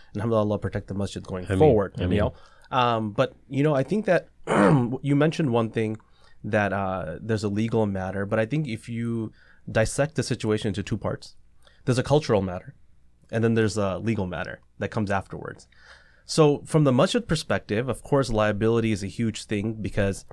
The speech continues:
Speaker 1: you know, if some certain acts are done by a masjid employee, or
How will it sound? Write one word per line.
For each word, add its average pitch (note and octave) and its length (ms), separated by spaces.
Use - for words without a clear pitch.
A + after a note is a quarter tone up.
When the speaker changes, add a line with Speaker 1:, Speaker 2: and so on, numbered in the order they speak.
Speaker 1:
you G2+ 120
know, G#2 120
if A2 100
some G#2+ 200
certain C3+ 300
acts A2+ 320
are G2+ 40
done G#2 260
by G2+ 180
a G2 60
masjid G2+ 340
employee, G2 480
or C3 480